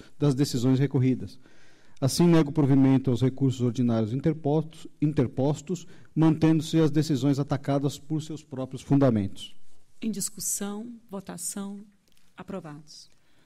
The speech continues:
Speaker 1: O item quarenta e oito, eu peço a retirada de pauta com reclusão automática.
Speaker 2: Retirado o item de quaren-, item quarenta e oito da pauta com reclusão automática na próxima sessão.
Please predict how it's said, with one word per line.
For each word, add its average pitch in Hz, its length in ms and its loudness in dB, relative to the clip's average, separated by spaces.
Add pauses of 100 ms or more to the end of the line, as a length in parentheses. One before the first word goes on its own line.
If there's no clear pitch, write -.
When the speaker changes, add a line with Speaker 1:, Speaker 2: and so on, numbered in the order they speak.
(340)
Speaker 1:
O 127 60 -6
item 131 260 -2
quarenta 131 400 0
e - 20 4
oito, 143 480 4
eu 120 160 -2
peço 135 400 0
a 120 40 2
retirada 120 480 -2
de 110 100 -8
pauta 147 460 -4
com 127 200 -4
reclusão 135 520 -2
automática. 113 680 -4 (640)
Speaker 2:
Retirado 175 560 -16
o 185 60 -14
item 170 180 -12
de 160 140 -14
quaren-, 196 480 -12
item - 460 -16
quarenta 214 340 -10
e - 20 -8
oito 185 220 -12
da 196 120 -14
pauta 233 400 -12
com 233 140 -8
reclusão 220 460 -8
automática 190 560 -8
na 190 80 -8
próxima 175 400 -14
sessão. - 440 -14